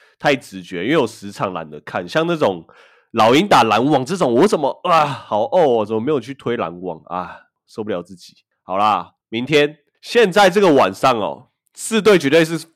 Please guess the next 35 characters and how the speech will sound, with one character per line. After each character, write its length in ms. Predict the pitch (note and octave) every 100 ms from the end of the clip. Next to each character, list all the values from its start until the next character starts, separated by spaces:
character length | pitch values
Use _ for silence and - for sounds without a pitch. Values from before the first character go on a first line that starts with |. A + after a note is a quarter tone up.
| _ -
狂 280 | - B2+
欢 220 | C3+ C#3+ D3
夜， 260 | D3 A2
好 160 | G2 D#2+
不 80 | F2
好？ 220 | E2 E2+ - C3 A#2+
<laughs> 320 | A#2 - -
真 240 | D3 E3 D#3+
的 260 | - B2+
啦， 340 | A2+ G#2 - - _ - A3 C4+ G#3+ D#3
我， 200 | B2+ B2 C3
我 160 | B2
说 160 | A#2 D3
真 160 | D#3+ D#3+
的， 280 | C3 G2 A#2
而 80 | D#3+
且 160 | E3+
教 280 | B2+ D#3+ D3
练 160 | D3+ C#3
保 240 | F#2 F#2+
证 160 | A2+ A2+
是 200 | B2 A2 _ _
喝 180 | - A2+
得 120 | A2
烂 240 | G2+ G2+ F#2+
醉， 400 | - F#2 E2 _ _ - - C#3+ D3+
<laughs> 540 | - - - D#4 C#4+
讲 160 | D3 B2
得 60 |
有 100 | C3
点 120 | E3 B2
太 140 | B2+
夸 200 | G#2+ G2
张 240 | G2 F2
了。 80 | F2+